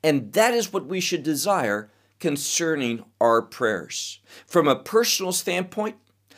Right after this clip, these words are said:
I find that it's much more beneficial for me to pray through the book of Psalms than me simply coming before God and saying whatever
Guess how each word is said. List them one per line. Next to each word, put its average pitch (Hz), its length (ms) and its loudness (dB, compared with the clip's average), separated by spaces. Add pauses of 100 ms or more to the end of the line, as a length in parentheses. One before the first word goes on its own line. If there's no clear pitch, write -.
(200)
I 196 220 4
find 185 540 2
that 127 120 4
it's - 280 0
much 214 440 0
more 202 360 4
beneficial 175 960 0 (320)
for 170 260 4
me 208 300 2
to 175 160 -2
pray 226 440 2
through 214 340 -4
the 151 120 0
book 196 340 -2 (120)
of 156 160 2
Psalms 156 600 2
than 190 460 0 (400)
me 165 320 4
simply - 760 0 (320)
coming 202 400 2
before 196 360 0
God 143 400 6
and 147 160 4
saying 120 680 2 (340)
whatever 135 720 2